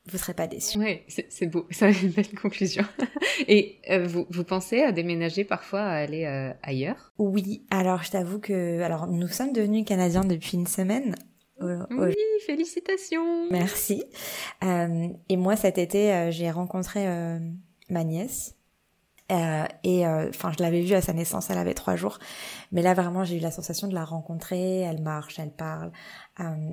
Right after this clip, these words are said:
Speaker 1: elle a un an et demi et ça m'a bouleversée de me dire que je vivais si loin. Euh, donc moi, quand on est rentré, euh, à Toronto, euh, fin août,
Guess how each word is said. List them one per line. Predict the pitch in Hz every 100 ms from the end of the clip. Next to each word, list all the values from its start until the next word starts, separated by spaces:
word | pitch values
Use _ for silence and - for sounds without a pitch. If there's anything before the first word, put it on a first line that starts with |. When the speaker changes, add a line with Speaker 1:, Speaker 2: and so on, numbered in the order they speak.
| -
Speaker 1:
elle | 160
a | 160
un | 160
an | 160
et | 165
demi | 165 170 175 170 -
et | 180 165 160 156 156 156 156 156 170 -
ça | 175
m'a | 185
bouleversée | 190 185 165 - - 190 190
de | 175 165
me | 165
dire | 160 160 180 -
que | 175 170
je | 160 160
vivais | 160 175
si | 180 - 170
loin. | 160 - - - - - - - - -
Euh, | 175 165 160
donc | 160 165
moi, | 175 180
quand | 180 180
on |
est | 165
rentré, | 160 156 - 180
euh, | 175 160 156 156 -
à | 170
Toronto, | - 165 165 190
euh, | 180 170 160 160 170 - _
fin | - 175
août, | 180 214 -